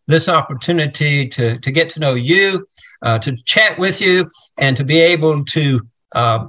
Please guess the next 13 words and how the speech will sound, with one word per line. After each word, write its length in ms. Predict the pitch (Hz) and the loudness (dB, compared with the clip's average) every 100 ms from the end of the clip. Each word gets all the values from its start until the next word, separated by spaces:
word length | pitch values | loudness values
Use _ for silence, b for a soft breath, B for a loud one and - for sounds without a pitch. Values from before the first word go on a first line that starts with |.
| - | -6
share 300 | - 208 190 | 0 2 2
some 180 | 175 - | -2 -4
things 420 | 185 185 170 156 | 0 0 -2 -4
with, 340 | 151 131 - | -4 -4 -2
uh, 240 | 139 127 123 - | 0 0 0 -4
your 340 | 156 175 165 - _ _ | -2 0 0 -4 _ _
large 400 | 139 165 180 160 165 | 0 2 2 0 -2
audience, 520 | 214 165 101 - - | -2 -2 -6 -8 -8
and 280 | 139 123 117 | -2 0 0
thank 220 | 160 196 | 0 0
you 80 | 156 | -2
for 120 | 113 | -4
that. 260 | 107 92 | -2 -4